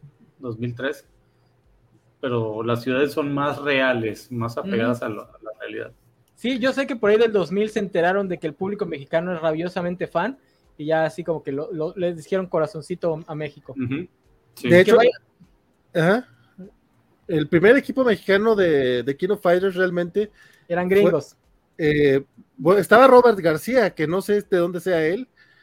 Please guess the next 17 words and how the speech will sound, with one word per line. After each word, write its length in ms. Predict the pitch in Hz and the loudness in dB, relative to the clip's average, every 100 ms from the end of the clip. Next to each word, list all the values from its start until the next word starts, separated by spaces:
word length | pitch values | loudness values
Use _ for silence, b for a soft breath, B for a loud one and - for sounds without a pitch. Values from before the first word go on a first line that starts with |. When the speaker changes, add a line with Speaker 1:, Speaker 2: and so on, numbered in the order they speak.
| b b _ | b b _
Speaker 3:
solo 260 | - 165 | -6 -4
sé 120 | 170 | -4
que 100 | 175 165 | -6 -4
se 60 | |
llama 140 | 151 151 | -4 -2
Robert 320 | 160 160 156 | 0 0 0
García, 440 | - 123 - 185 | -4 -6 -6 -6
entonces, 300 | 196 156 135 | -6 -10 -14
y 20 | 113 | -14
como 180 | 107 | -10
yo 60 | 139 | -8
soy 140 | 156 | -6
Roberto 300 | 151 151 156 | -4 -4 -4
García, 280 | 147 127 156 | -6 -6 -10
para, 220 | - 127 | -8 -8
era 300 | 131 123 131 | -6 -8 -8
como, 300 | 120 113 120 | -10 -12 -16